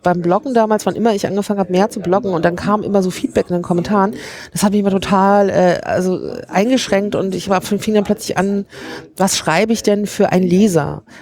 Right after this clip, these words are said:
Was mache ich denn für einen Hörer? Ähm, und, ähm, ich würd gern die Dinge so machen, wie sie mir Spaß machen. Und immer, also klar gibt's jemand, der das vielleicht auch hört oder sieht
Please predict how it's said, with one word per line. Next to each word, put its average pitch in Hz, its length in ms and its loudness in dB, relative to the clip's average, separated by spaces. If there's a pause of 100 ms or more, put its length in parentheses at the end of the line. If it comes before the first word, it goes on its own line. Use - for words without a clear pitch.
(160)
Was 180 200 0
mache 190 200 0
ich 220 80 -2
denn 196 180 0
für 175 140 -4
einen 160 180 0
Hörer? 165 460 2 (320)
Ähm, 170 340 0
und, 170 340 0
ähm, 165 380 -2 (540)
ich - 200 -4
würd 190 220 0 (140)
gern 190 220 2
die 185 100 -10
Dinge 196 200 4
so 185 120 0
machen, 185 320 -2
wie 180 100 0
sie 175 100 2
mir 190 200 4
Spaß 220 460 -2
machen. 202 420 -4 (280)
Und - 100 -4
immer, 202 480 0 (240)
also 185 220 -2
klar 190 300 2
gibt's 240 240 -2
jemand, 208 260 2 (140)
der 190 80 4
das 196 140 0
vielleicht 190 340 0
auch 196 320 0
hört 202 300 2
oder 180 200 2
sieht 185 340 2